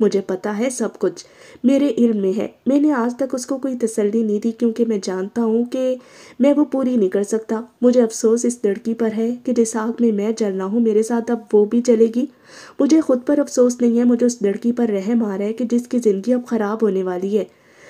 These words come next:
सज्जाद परेशान था, उसको समझ नहीं आ रहा था कि बुरहान ऐसी बातें क्यों कर रहा है।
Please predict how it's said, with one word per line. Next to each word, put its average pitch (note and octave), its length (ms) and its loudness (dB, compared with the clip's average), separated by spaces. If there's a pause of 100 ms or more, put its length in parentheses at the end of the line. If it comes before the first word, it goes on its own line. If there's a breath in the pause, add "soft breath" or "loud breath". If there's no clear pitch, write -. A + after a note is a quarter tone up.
(120)
सज्जाद A#3 500 2
परेशान G3+ 600 -2
था, G#3+ 80 -4
उसको A#3+ 240 -4
समझ B3 420 -2
नहीं B3 120 0
आ F#3+ 120 -4
रहा F#3+ 120 -4
था G#3+ 160 -4
कि B3 120 -4
बुरहान A#3+ 360 -2
ऐसी A#3+ 220 -2
बातें B3 320 -4
क्यों C4+ 240 -8
कर B3 200 0
रहा G#3+ 140 -2
है। G#3+ 260 -8